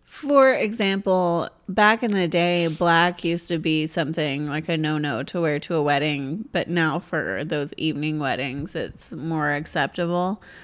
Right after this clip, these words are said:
But, um, w-, the reason why we didn't have an episode last week is because we were at Christina's son's wedding.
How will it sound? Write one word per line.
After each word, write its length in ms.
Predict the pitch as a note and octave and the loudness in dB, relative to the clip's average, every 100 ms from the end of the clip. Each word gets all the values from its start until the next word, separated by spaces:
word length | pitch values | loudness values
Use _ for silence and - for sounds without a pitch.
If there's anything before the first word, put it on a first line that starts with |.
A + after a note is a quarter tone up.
| - - - | -20 -20 -6
But, 720 | E3+ F#3 F3+ F#3+ - - - - | 0 4 6 6 2 -4 -8 -2
um, 720 | G3 F#3 F3 F3 E3+ E3+ F#3 _ _ - _ _ - | 2 4 2 2 0 -2 -6 _ _ -20 _ _ -10
w-, 220 | F#3 F3+ | -6 -4
the 200 | - F#3 | 0 2
reason 320 | F3 G3 F#3 | 4 4 4
why 160 | E3 D#3+ | 2 2
we 140 | D#3 D#3+ | 2 0
didn't 460 | E3 D3 D3+ C#3+ - - - | 0 0 0 -4 -10 -20 -14
have 440 | G#3 F3+ C#3+ D3 - | -6 -2 -2 -4 -8
an 120 | - | -4
episode 480 | E3+ D#3+ E3 F3+ D#3+ | -4 -4 -4 -2 -2
last 260 | D#3 E3 - | -2 -2 -4
week 180 | D#3+ | -4
is 120 | E3+ D#3 | -4 -6
because 280 | E3 F3+ E3+ | -8 -6 -2
we 100 | E3 | -2
were 200 | D#3 - | 0 -2
at 240 | - C3 - | -4 -6 -6
Christina's 720 | - E3+ - D#3+ C#3+ D3+ - | -8 -8 -6 -6 -6 -6 -8
son's 500 | - C#3+ - - - | -6 -6 -6 -8 -2
wedding. 560 | F3 D#3+ D#2+ - F#3 | 0 0 -6 -8 -10